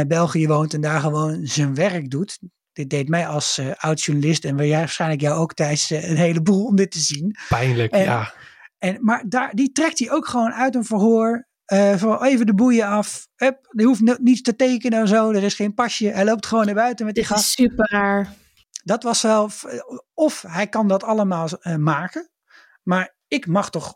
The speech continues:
Speaker 1: god beter hopen dat dat niet zomaar mag in politieland.
Speaker 3: Maar sowieso, dus wacht, twee dingen over Patrick. Eén,
Speaker 1: <laughs>
Speaker 3: het mogen duidelijk zijn dat hij absoluut de ultieme bad guy is van dit seizoen.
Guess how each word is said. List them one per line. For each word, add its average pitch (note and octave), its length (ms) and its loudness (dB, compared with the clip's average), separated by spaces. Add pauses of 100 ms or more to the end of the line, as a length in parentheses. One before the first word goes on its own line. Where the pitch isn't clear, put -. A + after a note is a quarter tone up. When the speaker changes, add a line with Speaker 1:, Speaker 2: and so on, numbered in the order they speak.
Speaker 1:
god - 640 -4
beter G3+ 360 0
hopen G3+ 360 0
dat D3+ 140 -2
dat D#3 100 -2
niet D#3+ 200 0
zomaar F3+ 340 2
mag E4 340 0
in F#3 300 -4
politieland. D3 640 0 (720)
Speaker 3:
Maar C#4 120 0
sowieso, D4+ 640 2 (280)
dus B3+ 520 -2
wacht, - 320 -12
twee B3 160 0
dingen A3 140 0
over G#3 120 -8
Patrick. F#3 320 -12
Eén, A#3+ 280 0 (420)
Speaker 1:
<laughs> - 360 -10
Speaker 3:
het A3 120 -12
mogen D#4 240 2
duidelijk C4 320 -2
zijn G#3 180 -4
dat G3 100 -6
hij A#3+ 280 0
absoluut C4 680 -2
de G3 200 0
ultieme C4 420 0
bad G3+ 220 0
guy G3 260 2
is - 240 -4
van A3+ 260 0
dit G#3+ 120 2
seizoen. G3+ 520 0